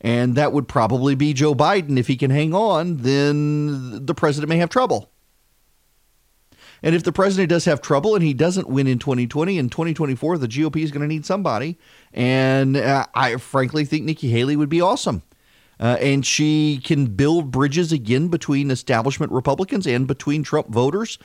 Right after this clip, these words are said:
Uh, she served loyally and ably the president of the United States. There are some within the Trump administration who don't like her because they don't believe she was loyal enough. But, but I think that gives her some latitude. That hate actually helps, uh,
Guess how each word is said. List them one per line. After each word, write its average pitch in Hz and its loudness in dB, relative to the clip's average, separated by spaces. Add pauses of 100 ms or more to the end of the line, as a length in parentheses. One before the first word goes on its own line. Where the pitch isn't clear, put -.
(260)
Uh, 123 2
she 151 0
served 147 0
loyally 165 2
and 151 4
ably 165 0
the 170 -2
president 143 0
of 139 0
the 143 0
United 131 0
States. - -4
There 127 2
are 113 0
some 156 0
within 151 -2
the 120 -4
Trump 147 -2
administration 131 -4
who 127 0
don't 117 0
like 101 -2
her 190 -2 (300)
because 123 0
they 113 2
don't 143 2
believe 143 0
she 139 -2
was 110 0
loyal 120 2
enough. 185 0
But, 123 0
but 139 4
I 147 2
think 180 -4
that 156 -2
gives 156 -2
her 147 0
some 160 -2
latitude. 143 0
That 135 0
hate 165 -2
actually 131 -4 (240)
helps, - 0
uh, 147 2